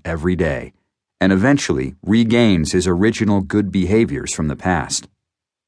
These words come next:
Alternatively, other people argue that to a rotten child like such, it is better to kill him to solve most problems once and for all. The question is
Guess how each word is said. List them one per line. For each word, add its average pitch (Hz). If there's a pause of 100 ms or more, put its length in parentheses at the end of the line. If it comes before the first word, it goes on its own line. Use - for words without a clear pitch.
(1600)
Alternatively, 90 (440)
other 143
people 92
argue 85
that 95
to 101
a 92
rotten 95
child 98
like 73
such, - (380)
it 92
is 98
better 127
to -
kill 139
him 73
to 98
solve 101
most 110
problems 90
once 80
and 76
for 82
all. 80 (1800)
The -
question 160
is 73